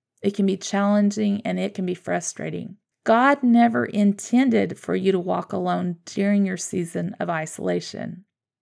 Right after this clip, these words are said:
Now, he didn't say we would not go through periods of isolation, but we wouldn't have to walk alone through it.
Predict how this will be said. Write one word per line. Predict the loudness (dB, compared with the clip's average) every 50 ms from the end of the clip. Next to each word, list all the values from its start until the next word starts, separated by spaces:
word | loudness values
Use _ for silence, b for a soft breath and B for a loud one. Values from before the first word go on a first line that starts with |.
| _ -4
Now, | 0 0 2 2 0 -2 -4 -4
he | -2 0 2 4
didn't | 4 4 2 2
say | 0 0 0 2 2 2
we | 2 2 2 2
would | 2 0 0
not | 0 0 0 0 0 0 -2 0
go | 2 2 2 2
through | 0 0 0 2 2 2 2 0
periods | -4 _ -8 -6 -4 -2 0 0 0 0 -2 -8
of | -8 -6
isolation, | -6 -6 -6 -8 -8 -6 -4 -4 -4 -4 -6 -8 -8 -8 -6 -6 -8 -10 -12 _ _
but | -12 -10 -6 -6
we | -4 -2
wouldn't | 0 0 0 0 0 -2
have | -6 -6 -6 -6
to | -6 -6
walk | -4 -4 -6 -6 -8 -8
alone | -8 -6 -4 -4 -4 -4 -6 -8 _
through | -6 -4 -4 -2 -2 -2 -4
it. | -4 -6 -6 -10